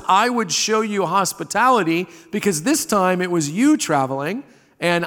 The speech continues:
I'm the one who lives there, but next time I could be the one traveling. So there was this social idea of, hey, if we don't care for each other, then we won't live. Hospitality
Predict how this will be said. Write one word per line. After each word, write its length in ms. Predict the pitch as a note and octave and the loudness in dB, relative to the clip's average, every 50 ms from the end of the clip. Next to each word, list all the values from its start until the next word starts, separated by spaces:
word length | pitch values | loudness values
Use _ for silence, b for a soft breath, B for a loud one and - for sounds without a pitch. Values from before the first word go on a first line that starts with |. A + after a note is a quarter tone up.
| - E3 | 0 2
I'm 260 | F#3 G#3 A#3+ B3+ A#3 | 2 4 4 4 2
the 80 | G#3 | 2
one 220 | F3+ E3+ E3+ E3 D3+ | 2 2 2 2 2
who 120 | D3+ D3+ | 0 -2
lives 280 | C#3 C#3+ C#3+ B2+ A#2+ B2 | -2 -2 -4 -4 -6 -6
there, 240 | C#3 C3+ C#3+ D#3 E3 | -4 -2 -2 -2 -2
but 180 | D#3 D3 C3+ | -4 -8 -10
next 260 | D#3 G#3 A#3 - - | -10 -8 -8 -8 -8
time 460 | - - E3 D3+ C#3+ D#3 F#3 G#3+ A#3 - b b b b b b | -8 -8 -8 -6 -6 -4 -4 -6 -6 -8 b b b b b b
I 140 | C#3+ D3+ F3 | -2 0 0
could 180 | E3+ - G3+ C#3 | 0 -2 -4 -4
be 120 | D#3 F#3 | -2 -2
the 100 | F3 F#3 | -2 0
one 240 | F#3+ G3+ G#3+ A3 G#3+ | 0 0 0 0 -2
traveling. 720 | - - A3 A#3 C4+ C4+ G3 C#3+ B2+ C3+ D3+ E3+ E3 - b b b b | -2 -2 0 0 0 0 -2 -4 -8 -8 -10 -10 -12 -14 b b b b
So 160 | - - A3+ | -4 -2 0
there 140 | A3+ A#3 G#3+ | 2 2 0
was 100 | G3 F3+ | 0 0
this 180 | G#3 F#3+ - | -2 -2 -2
social 440 | - B3 C4 C#4 - - B3 A3+ G3 | -2 0 0 0 0 0 0 0 0
idea 460 | F#3+ F#3+ F3+ F3 D#3 G3 B3+ C4 A3+ | 2 0 0 0 -2 -4 -2 0 2
of, 200 | F3+ F3 E3+ D#3 | 2 2 0 0
hey, 160 | D3+ G3+ A#3 | -2 -2 -2
if 140 | G#3 D3+ D3 | -2 -2 -2
we 320 | D3+ D3+ E3+ G#3 A#3 C4 B3+ | -6 -6 -4 -2 -2 0 2
don't 400 | B3 A#3 A3+ G#3 F3+ - - - | 2 2 2 0 -2 -6 -12 -10
care 340 | - F3+ G3 G#3 A3 G#3 | -6 -4 -2 0 0 -2
for 240 | - - F#3 F3+ E3+ | -2 -4 -4 -4 -4
each 340 | D#3 D#3+ D3 - - - - | -4 -6 -8 -8 -8 -6 -4
other, 600 | C4 C4+ B3+ F3+ D3+ C#3 C#3+ D#3 F3+ G#3+ B3 - B B B B B B B | -4 -4 -2 -2 -2 -2 0 0 0 -2 -4 -6 B B B B B B B
then 720 | E3+ F3 G3+ G3+ G3+ G3+ G3+ G3+ G3+ G3+ G#3 G#3 F#3+ F3+ | -4 -2 0 0 2 2 0 0 0 0 0 0 -2 -2
we 240 | F#3 F#3+ G3 G3+ G3 | -4 -4 -4 -4 -2
won't 360 | F3+ F3+ F3+ G3 G3+ - E3 | 0 2 2 2 0 -2 -6
live. 520 | D3+ D3+ F3+ B3 C4 G#3+ D3+ C3 B2 A2+ | -6 -2 0 2 2 2 0 -2 -6 -10
Hospitality 1120 | - - F#3 A3+ G#3+ - - F#3 C#3+ - - G3+ A#3+ B3 G#3 E3+ D3 D3 D3 D#3+ F#3+ G#3 | -6 -2 0 0 0 0 -4 -6 -6 -4 -2 0 2 2 2 2 0 0 -2 -2 -4 -6